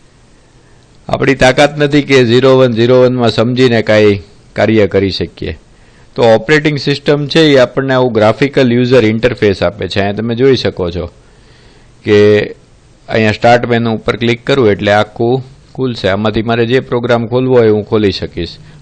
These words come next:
All પ્રોગ્રામ્સમાં જઈને બીજો પ્રોગ્રામ ખોલી શકીશ. અહીંયા પ્રોગ્રામનું નામ ટાઈપ કરીને ખોલી શકીશ. ઉપરાંત કોઈ પણ જગ્યાએ કોઈ પણ પ્રોગ્રામના આઇકોન ઉપર ક્લિક કરીને પણ હું પ્રોગ્રામ સ્ટાર્ટ કરી શકીશ.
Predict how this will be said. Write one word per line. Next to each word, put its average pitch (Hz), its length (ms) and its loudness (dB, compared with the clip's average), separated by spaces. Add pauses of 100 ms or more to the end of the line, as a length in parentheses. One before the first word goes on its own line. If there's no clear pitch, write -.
All 135 200 2
પ્રોગ્રામ્સમાં 127 760 -2
જઈને 123 280 2
બીજો 117 280 0
પ્રોગ્રામ 107 420 -2
ખોલી 95 260 -4
શકીશ. 90 300 -6
અહીંયા 110 160 0
પ્રોગ્રામનું 123 680 -2
નામ 127 280 0
ટાઈપ 117 300 0
કરીને 101 280 -4
ખોલી 95 300 -4
શકીશ. - 360 -12 (920)
ઉપરાંત 165 520 2 (420)
કોઈ 160 200 2
પણ 196 220 -2
જગ્યાએ 143 340 2
કોઈ 139 200 2
પણ 180 200 -4
પ્રોગ્રામના 139 580 0
આઇકોન 123 360 2
ઉપર 139 280 -2
ક્લિક 135 300 -4
કરીને 147 280 0
પણ 170 200 -2
હું 151 180 -2
પ્રોગ્રામ 120 520 0
સ્ટાર્ટ - 600 -4
કરી 101 260 -4
શકીશ. 87 360 -8